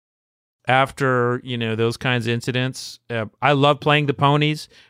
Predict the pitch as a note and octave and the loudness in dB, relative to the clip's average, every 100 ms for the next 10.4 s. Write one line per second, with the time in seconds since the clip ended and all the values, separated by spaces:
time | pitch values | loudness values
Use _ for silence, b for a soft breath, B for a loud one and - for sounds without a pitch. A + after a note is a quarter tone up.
0 | _ A#2+ B2+ C3+ B2 B2 B2 A2+ - - | _ 0 0 2 -2 0 0 0 -4 -6
1 | B2+ C3+ C3+ C#3 C#3+ D3 D3 C#3 b b | -2 0 2 2 2 2 -2 -6 b b
2 | b b b B2 A#2+ B2 B2 A#2+ A#2+ - | b b b -4 0 2 2 2 -4 -8
3 | _ B2+ C3+ C#3 C#3 - - D3 G3 A3+ | _ 4 6 6 2 -2 2 2 4 4
4 | G#3 F#3 - - D3 D#3 D3+ B2+ - A#2 | 6 4 2 0 2 2 -2 -6 -8 -2
5 | A#2 F#2+ - - - _ - B2+ A#2 A#2 | -2 -2 -6 -14 -14 _ -8 -4 0 0
6 | G#2+ _ _ _ - C#3 C#3+ D3 C#3 D3 | -4 _ _ _ -4 2 4 4 2 4
7 | C#3 A2 - B2+ C#3 C3+ C3 B2+ B2 B2 | 4 2 -2 2 2 4 4 4 2 -2
8 | - A2+ A2 G#2+ G#2+ - b b b b | -4 -2 0 0 -4 -6 b b b b
9 | A#2+ G#2+ A#2+ A#2+ A#2 A#2+ - A#2+ G2+ - | -2 2 2 2 0 -2 0 2 2 0
10 | F#2+ F2+ F2+ | -4 -2 -4